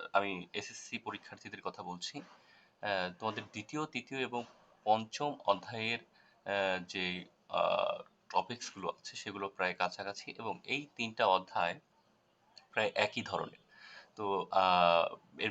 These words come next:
বেসিকটা একই এবং অধ্যায়ের কা-, কার্যকলাপ একই রকম বলা যায়। তো সেক্ষেত্রে আমি যদি এই তিনটা অধ্যায়ের মূল বিষয়গুলো আলোচনা করি, তাহলে একবারই কভার করা যায়। তো সেজন্য, আর এই তিনটা অধ্যায় থেকে মূলত বিশ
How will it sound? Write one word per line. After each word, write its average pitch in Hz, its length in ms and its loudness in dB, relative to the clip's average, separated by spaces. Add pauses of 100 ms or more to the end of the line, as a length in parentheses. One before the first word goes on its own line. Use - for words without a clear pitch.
বেসিকটা 175 520 0
একই - 360 -4 (440)
এবং 101 420 -4
অধ্যায়ের 107 500 2 (120)
কা-, 90 600 8
কার্যকলাপ 151 500 6
একই 110 320 0
রকম 104 240 -8
বলা 90 180 0
যায়। 104 220 0 (400)
তো 113 80 -8
সেক্ষেত্রে 120 460 -2
আমি 113 140 6
যদি 120 160 -2
এই 117 60 0
তিনটা 113 320 0
অধ্যায়ের 113 560 0 (360)
মূল 123 240 0
বিষয়গুলো 123 480 2
আলোচনা 120 420 6
করি, 110 320 -4 (800)
তাহলে 117 140 0
একবারই 104 420 2
কভার 92 280 8
করা 85 220 0
যায়। - 200 -10 (520)
তো 110 60 -8
সেজন্য, 123 640 0
আর 95 300 6 (560)
এই 165 260 -2
তিনটা 160 220 0
অধ্যায় 156 260 -2
থেকে 110 400 -6 (120)
মূলত 120 320 -4
বিশ 120 500 -2